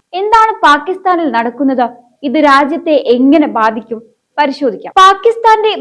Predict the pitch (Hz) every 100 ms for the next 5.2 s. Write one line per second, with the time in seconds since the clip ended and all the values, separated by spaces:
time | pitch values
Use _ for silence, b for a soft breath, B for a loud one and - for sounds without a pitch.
0 | 247 285 311 381 370 370 370 349 311 311
1 | 302 285 269 269 359 285 359 339 330 269
2 | 254 262 285 302 311 285 247 - 254 220
3 | 294 294 247 226 220 233 _ 277 277 214
4 | 196 - - _ _ _ 285 269 294 320
5 | 339 311